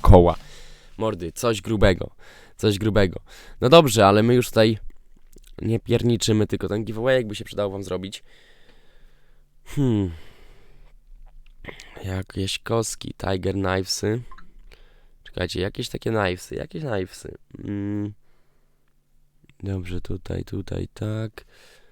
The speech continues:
No jakieś koski by trzeba było zdobyć. Jakąś koskę i coś jeszcze, ale... Dream Knivesy. Dobra, proszę państwa.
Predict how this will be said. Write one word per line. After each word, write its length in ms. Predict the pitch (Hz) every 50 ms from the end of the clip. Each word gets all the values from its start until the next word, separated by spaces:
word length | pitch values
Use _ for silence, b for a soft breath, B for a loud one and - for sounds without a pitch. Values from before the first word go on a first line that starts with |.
| b b b b b _ -
No 100 | - 131
jakieś 320 | 151 160 151 - 147 -
koski 400 | - - 151 151 - - - 147
by 100 | 127 131
trzeba 240 | 131 - - 131 120
było 140 | 123 120 117
zdobyć. 600 | 107 107 113 107 95 85 - - - - - _ -
Jakąś 320 | 113 113 - 131 120 -
koskę 560 | - - 127 139 156 - - - 190 185 185
i 60 | 196
coś 220 | 180 - 185 - -
jeszcze, 440 | 131 113 107 101 - - - - 53
ale... 300 | 69 92 101 107 117 117 - - - - - - - - - - - - - _ _ _ _ - - - _ - - - _ _ _ _ _ _ _ _ _ _ _ _ _ _ _ _ _ _ _ _ _ _ _ _ _ _ _ _ _ - - - - - - - - - - - - - - - - - - - - - - - - -
Dream 280 | - 95 - 117 113 110
Knivesy. 500 | 101 95 92 92 - - - - - - b b b b b
Dobra, 280 | - 95 90 85 - -
proszę 220 | - - - -
państwa. 440 | - - - - - - - - -